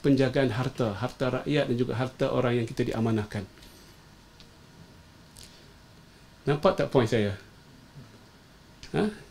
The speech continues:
Takrifan al-mal tu dan juga penjagaannya, promosinya, kita hanya terhad kepada hukum hudud sahaja. Malah hudud merupakan syariah yang baru. Hudud bukan syariah. Hudud adalah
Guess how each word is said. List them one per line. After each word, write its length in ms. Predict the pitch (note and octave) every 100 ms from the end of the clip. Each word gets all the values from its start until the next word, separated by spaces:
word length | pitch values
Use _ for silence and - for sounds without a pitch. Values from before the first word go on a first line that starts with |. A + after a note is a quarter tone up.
| - - - -
Takrifan 560 | D#3 E3+ F3 - F3+ E3+
al-mal 480 | E3+ E3+ F#3+ F3
tu 320 | E3+ G3+ A3+ C4
dan 120 | D#3
juga 240 | D3+ E3 -
penjagaannya, 880 | D#3+ D3+ D3 D#3+ E3 E3 E3 D#3+
promosinya, 720 | D#3 D3+ D3+ D3+ F3 D#3+ E3+ E3 - -
kita 240 | C#3 - C#3+
hanya 200 | D3 D3+
terhad 440 | D3 D3 D3 D3+ -
kepada 160 | C#3
hukum 320 | A#2+ C#3 D3 B2+
hudud 560 | - - - E3 G3+
sahaja. 360 | - A#2 G#2 G#2 - - - -
Malah 220 | D3 D3
hudud 320 | - E3+ F#3+ -
merupakan 640 | D3 D3+ C#3+ - C#3+ C3+ - - - - - - - -
syariah 420 | - D3+ E3+ D3+ B2+
yang 160 | A#2
baru. 240 | A2+ G#2+ G2+ - -
Hudud 320 | F#3 F#3+ F3
bukan 240 | C3+ C3+ B2
syariah. 400 | - A#2+ A#2 G#2 - -
Hudud 220 | - D#3+ F#3
adalah 180 | C#3